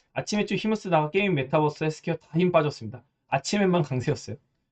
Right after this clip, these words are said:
그래서 아, 이게 참 랠리가 이어지는 게 정말 힘들다, 요즘에는. 또 그런 생각도 좀 드는 하루였고, 오늘 이렇게 챗지피티나 아니면 뭐 메타버스, 뭐 이런 애들, 이런 애들 조금 힘썼죠. 그리고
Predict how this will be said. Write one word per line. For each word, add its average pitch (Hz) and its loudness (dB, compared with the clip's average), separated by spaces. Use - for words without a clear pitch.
그래서 127 0
아, 120 2
이게 123 -2
참 131 -4
랠리가 139 2
이어지는 131 0
게 127 -6
정말 135 -2
힘들다, 170 2
요즘에는. 127 -6
또 - -14
그런 147 2
생각도 147 -2
좀 135 -6
드는 120 -6
하루였고, 139 -8
오늘 120 -6
이렇게 120 -14
챗지피티나 131 -8
아니면 113 -10
뭐 113 -18
메타버스, 127 -6
뭐 104 -6
이런 127 -2
애들, 107 -10
이런 151 0
애들 190 -2
조금 151 -4
힘썼죠. 160 -6
그리고 214 -6